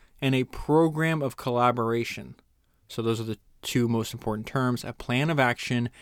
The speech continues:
and a program of collaboration. The men are called upon so that together they may do something. It is pure dynamism, the will to do something in common. Okay, so that's the end of Ortega's words. Now, this is what Joe says about that. "Most of my career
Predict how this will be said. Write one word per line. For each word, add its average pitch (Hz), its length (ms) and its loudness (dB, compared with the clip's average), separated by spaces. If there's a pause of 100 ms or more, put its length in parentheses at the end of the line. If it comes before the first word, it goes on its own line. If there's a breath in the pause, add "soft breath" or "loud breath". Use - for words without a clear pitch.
(200 loud breath)
and 117 140 -2
a 113 80 0
program 127 580 0
of 120 180 -8
collaboration. 110 920 -2 (760)
The 139 80 2
men 151 180 4
are 156 80 4
called 147 260 8
upon 165 380 2
so 147 120 0
that 123 140 2
together 143 300 6
they 127 100 4
may 117 120 2
do 135 200 4
something. 110 320 -2
It 113 80 -4
is 113 80 -6
pure 143 280 2
dynamism, 113 720 0 (240 soft breath)
the 127 100 2
will 135 240 8
to 156 100 0
do 139 140 8
something 135 380 2
in 117 160 -4
common. 123 600 0 (380 soft breath)
Okay, 113 180 -2
so 123 100 -2
that's 127 220 0
the 120 120 0
end 113 140 0
of 110 80 -6
Ortega's 113 540 2
words. 104 300 -8
Now, 107 120 -4
this 113 240 -6
is 113 140 -8
what 113 180 -4
Joe 131 240 4
says 113 180 -6
about 104 260 -6
that. 95 140 -6
"Most 127 420 4
of 202 100 6
my 185 180 4
career 135 500 4